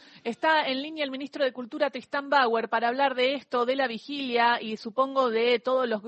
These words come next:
los, eh, la, las personas de la cultura que deben estar intentando comunicarse, eh, con usted, ministro, para, para preguntarle qué pasa con estas prórrogas, ¿no?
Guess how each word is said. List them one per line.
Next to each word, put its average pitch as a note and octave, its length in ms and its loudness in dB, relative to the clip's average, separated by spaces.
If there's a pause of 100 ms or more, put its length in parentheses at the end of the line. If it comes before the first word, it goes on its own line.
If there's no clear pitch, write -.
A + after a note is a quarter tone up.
los, G#3 260 -4
eh, G3 520 -6
la, F#3+ 300 -2
las G3 180 -4
personas A3 600 -4
de G3+ 80 -8
la G3 140 -4
cultura B3 420 -2
que G#3 140 -8
deben A3 220 -4
estar A3 220 -6
intentando G#3+ 520 -4
comunicarse, G3 840 -4 (340)
eh, G3+ 140 -2
con G#3 200 -4
usted, B3 260 -2
ministro, A#3+ 480 -2
para, F#3+ 500 2 (220)
para G3+ 180 2
preguntarle A3+ 560 -2
qué B3+ 160 -8
pasa C#4+ 300 0
con A3 100 -6
estas A#3 240 -6
prórrogas, F#3+ 560 -2
¿no? C#4 320 -4